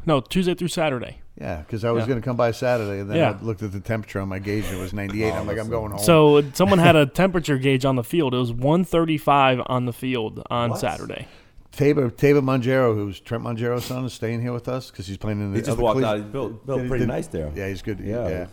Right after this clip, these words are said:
Speaker 2: Yeah. Um, he, uh, his, uh, they're playing at, um, the new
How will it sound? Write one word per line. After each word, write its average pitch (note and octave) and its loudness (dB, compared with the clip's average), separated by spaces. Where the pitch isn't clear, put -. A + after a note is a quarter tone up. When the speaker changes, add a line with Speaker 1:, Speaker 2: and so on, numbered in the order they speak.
Speaker 2:
Yeah. G2+ -6
Um, F#2 -10
he, D3 -2
uh, G2+ 0
his, A#2+ -2
uh, G2 -4
they're A2+ -4
playing A#2 -4
at, F#2+ -8
um, E2 -14
the F#2+ -12
new G2 -8